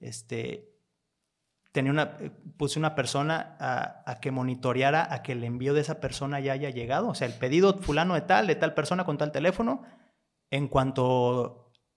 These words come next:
el rastreo de FedEx marque entregado, háblale por teléfono o mándale WhatsApp, o sea, súper personal. Este, "Señora, somos acá de Globo Express, ¿cómo está? ¿Qué, la, cómo van de pandemia, la salud, bla, bla, bla, bla? ¿Qué le pareció el pedido? Este,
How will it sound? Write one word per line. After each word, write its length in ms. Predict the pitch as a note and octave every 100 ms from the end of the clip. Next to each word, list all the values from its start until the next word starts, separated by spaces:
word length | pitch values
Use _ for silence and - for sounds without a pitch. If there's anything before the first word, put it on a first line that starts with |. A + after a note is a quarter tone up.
| -
el 140 | C3
rastreo 280 | B2+ A#2 D3
de 100 | E3
FedEx 360 | D#3+ D#3+ D3+ C#3+
marque 320 | C#3 C#3+ E3
entregado, 480 | D#3+ C3+ C3+ F#3+ -
háblale 300 | C#3 C#3 C3+
por 140 | -
teléfono 520 | - - A2+ - - - _ _
o 140 | - B2
mándale 280 | B2 C3+ C3
WhatsApp, 520 | B2+ - - - _
o 40 | -
sea, 160 | C3
súper 460 | B2+ C#3+ - B2+ A#2
personal. 600 | B2+ - B2 A2+ A2+ A#2 _
Este, 600 | C#3 - - - - - - _ _ _
"Señora, 840 | - C3+ E3+ G3 D3+ - - - -
somos 320 | C#3+ D3+ D3+
acá 240 | C#3 D#3 E3+
de 100 | D#3
Globo 180 | C#3 B2
Express, 440 | - D#3+ F3+ F#3
¿cómo 220 | F3 D3
está? 560 | C3+ - E3+ F#3 F3+ -
¿Qué, 460 | - C3+ C3 B2+ B2
la, 260 | C#3+ F3 F3
cómo 160 | D3+
van 160 | D3+ D3
de 80 | C#3+
pandemia, 520 | C3 A#2+ D#3 F3 F3+
la 120 | D3 A#2+
salud, 400 | C3 C3+ E3+ F3
bla, 140 | C3+
bla, 180 | C3 D#3
bla, 100 | D3+
bla? 460 | D3 G#3 - - _
¿Qué 100 | D#3+
le 80 | E3+
pareció 320 | F3 D3+ -
el 100 | D3+
pedido? 400 | E3 D#3+ C#3 -
Este, 560 | A2+ - - A2 A2